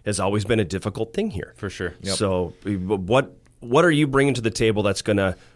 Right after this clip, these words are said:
Speaker 1: make the pitching staff now and down the road better?
Speaker 2: Yep. I think it's all about structure,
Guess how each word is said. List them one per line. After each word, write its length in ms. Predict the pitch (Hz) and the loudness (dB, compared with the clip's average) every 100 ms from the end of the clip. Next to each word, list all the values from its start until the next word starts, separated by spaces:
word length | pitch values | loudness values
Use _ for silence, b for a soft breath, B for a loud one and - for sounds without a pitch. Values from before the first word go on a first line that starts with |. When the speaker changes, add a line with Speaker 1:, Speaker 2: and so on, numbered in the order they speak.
| - | -2
Speaker 1:
make 360 | 101 107 113 - | 2 4 4 0
the 60 | |
pitching 400 | 95 107 - 104 | -4 -4 -2 -4
staff 400 | - - 101 95 | -2 -2 -2 -2
now 400 | 95 95 98 110 | -2 0 2 2
and 260 | - 92 98 | 2 0 0
down 180 | 95 90 | 0 0
the 80 | |
road 200 | 85 76 | -2 -6
better? 160 | 67 - | -6 -6
Speaker 2:
Yep. 80 | - - | -8 -10
I 120 | 110 | -6
think 180 | 127 127 | -2 -2
it's 140 | 110 | -2
all 120 | 113 101 | -2 -2
about 200 | 92 90 | -2 -4
structure, 500 | - 82 - 85 | -4 -6 -6 -14